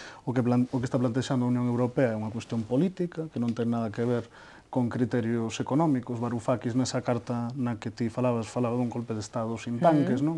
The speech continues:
Speaker 2: Ujú.
Speaker 1: E eu penso que é bastante, bastante descriptivo do que vai acontecer. E, a ver, eu penso que nestes momentos, eh, o que se quere laminar non é o feito de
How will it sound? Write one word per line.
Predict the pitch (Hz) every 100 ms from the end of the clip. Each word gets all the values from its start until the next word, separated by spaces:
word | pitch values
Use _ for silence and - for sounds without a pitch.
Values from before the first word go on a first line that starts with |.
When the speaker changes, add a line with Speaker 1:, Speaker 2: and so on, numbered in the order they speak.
| 151
Speaker 2:
Ujú. | - 175 170 170
Speaker 1:
E | 127
eu |
penso | 123 117
que | 117
é | 113
bastante, | 107 117 113 120 113
bastante | 117 - 120 123
descriptivo | - 127 127 127
do | 120
que | -
vai | 123 123
acontecer. | - 127 127 - 151 - - - - - - - - - -
E, |
a | 165
ver, | 147
eu | 147
penso | 160 170
que | 160 151
nestes | 156 - 147
momentos, | 156 151 156 143 170 165 - -
eh, | 156 135 127 127 143
o | 127
que | 139
se | 143 -
quere | 147 139 135 135
laminar | 135 139 147 156 151 156 - - - -
non | 147 147 139
é | 131
o | 120
feito | 147 131 - 123
de | 123 123 120 120 120 120 120